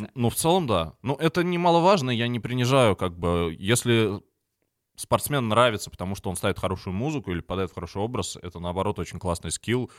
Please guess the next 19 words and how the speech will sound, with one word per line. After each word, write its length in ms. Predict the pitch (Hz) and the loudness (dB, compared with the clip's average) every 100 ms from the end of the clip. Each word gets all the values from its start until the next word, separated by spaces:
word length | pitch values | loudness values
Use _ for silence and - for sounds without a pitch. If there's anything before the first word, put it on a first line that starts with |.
| - - - | -20 -18 -10
и 40 | |
вообще 220 | 82 - | -8 -6
всем 220 | 95 98 | -6 -6
советую. 480 | 90 85 76 - 73 _ _ _ _ _ _ _ _ _ _ _ _ _ | -6 -6 -6 -10 -20 _ _ _ _ _ _ _ _ _ _ _ _ _
Поэтому 320 | 113 117 113 | 2 2 2
Ханю. 360 | 107 104 87 71 _ _ _ _ _ _ _ - | 0 0 0 -6 _ _ _ _ _ _ _ -12
Без 180 | 101 107 | -4 0
вопросов. 440 | 117 - 104 - | 2 2 0 0
Ну, 160 | 113 135 | 2 4
я 140 | 127 123 | 4 4
просто 240 | 151 - | 4 2
не 60 | 131 | 2
видел 220 | 117 110 | 2 4
короткой 340 | 113 110 - | 4 2 -2
программы 360 | 107 104 104 98 | -2 0 0 0
лучше 260 | 98 90 82 | -2 -4 -10
в 40 | |
этом 160 | 80 80 | -14 -18
сезоне. 280 | - 78 | -18 -20